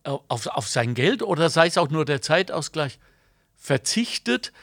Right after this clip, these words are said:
Jetzt mal abgesehen von den All-In-Verträgen, da wird das vorher ausverhandelt, auch nicht ganz astrein, aber, äh, generell so, dass Menschen fast schon japanisch reagieren. In Japan habe ich jetzt gelesen,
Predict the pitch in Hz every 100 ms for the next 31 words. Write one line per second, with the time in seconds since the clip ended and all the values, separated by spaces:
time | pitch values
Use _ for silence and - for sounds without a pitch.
0 | - - 156 156 185 - 185 214 165 175
1 | 165 170 156 156 160 135 135 - 151 139
2 | 104 - _ - 147 - 127 117 107 120
3 | 117 143 143 143 - 151 147 139 139 -
4 | 165 139 156 151 139 - - - - 143
5 | 160 165 175 165 - 165 156 151 - -
6 | - - 156 156 - 135 143 151 160 -
7 | - _ 139 139 131 147 139 - - -
8 | 139 117 _ _ - - _ - 180 214
9 | 190 190 170 185 185 175 - 185 165 190
10 | - 190 - 170 - - 180 147 131 -
11 | 110 139 214 214 - - 143 127 120 113
12 | 117 175 233 - - - - - - 147
13 | 139 165 190 170 165 151 170 - 165 143
14 | 143 180 170